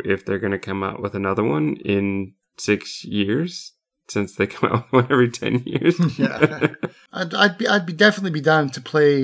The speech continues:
Speaker 2: a Safecracker two. Although in the P C file, when you add those files that you sent me, the, the sa-, the, the, the, the folder name is actually Safecracker two. Did you notice that?
Speaker 1: No, I didn't.
Speaker 2: Yeah, so it's like, they've not even, they, they're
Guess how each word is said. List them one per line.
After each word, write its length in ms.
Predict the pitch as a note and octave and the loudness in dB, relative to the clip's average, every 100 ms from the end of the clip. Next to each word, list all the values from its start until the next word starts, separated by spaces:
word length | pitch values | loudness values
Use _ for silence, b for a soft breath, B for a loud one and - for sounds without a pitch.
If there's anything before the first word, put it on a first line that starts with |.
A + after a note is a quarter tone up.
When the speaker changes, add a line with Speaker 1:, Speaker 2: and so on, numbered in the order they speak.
| C3 | -2
Speaker 2:
a 60 | C3 | -4
Safecracker 600 | - C#3+ C3+ C#3 C3 - | 0 0 2 -2 -2 -6
two. 260 | D3+ D#3+ E3+ _ _ | 0 0 -2 _ _
Although 360 | C#3 D3+ E3+ D#3 B B | 2 8 8 6 B B
in 140 | D3 E3+ | 0 0
the 60 | |
P 160 | - G3+ | 4 4
C 160 | G3 F3+ | 4 2
file, 280 | F3+ E3+ | 8 8
when 100 | D3 | 8
you 80 | C#3+ | 2
add 240 | - D3+ C#3 | 4 4 6
those 520 | C#3 A#2+ - - - _ | 4 2 -4 -6 -16 _
files 400 | - E3 D#3+ D3 | 4 6 6 4
that 100 | C3+ | -2
you 60 | |
sent 240 | B2+ G3+ G#3+ | 4 4 4
me, 260 | C#3+ F3+ _ _ _ _ - | 0 -2 _ _ _ _ -4
the, 120 | C3+ | -4
the 240 | A2+ A#2 | -4 -4
sa-, 400 | A#2 - G#3+ E3 D3 | 0 8 8 8 -2
the, 120 | C3 | -6
the, 360 | - C3 A#2+ A2 _ _ | -2 -2 -2 -4 _ _
the, 240 | A2+ A2 - | -8 -8 -10
the 80 | - | 4
folder 320 | G#3 A#3+ F3+ | 6 8 6
name 200 | C#3 B2 | 4 2
is 180 | D#3 C3+ | 2 2
actually 280 | C#3+ - A2+ | 0 -2 0
Safecracker 580 | D3 C3+ - B2+ A#2+ | 2 0 2 -2 -2
two. 320 | - F3+ A#2+ - _ | 2 2 2 -4 _
Did 100 | - | -4
you 60 | B2+ | 0
notice 260 | D#3+ D#3+ - | 2 2 2
that? 260 | A2 - _ _ | 0 0 _ _
Speaker 1:
No, 160 | G2+ - - | -6 -4 -6
I 100 | G2+ | -6
didn't. 340 | F#2 G#2+ A#2 A#2+ | -4 -4 -2 0
Speaker 2:
Yeah, 160 | B2+ | 2
so 160 | A2+ D3 | 4 4
it's 120 | C#3+ | 6
like, 240 | D3+ C#3 b b b b - | 4 2 b b b b -4
they've 140 | C3 | 2
not 160 | D#3+ D3+ | 4 4
even, 400 | B2+ C3 A#2 A#2+ | 4 2 -2 -6
they, 340 | C#3 C3+ C#3 | -12 -2 2
they're 140 | C#3 | 4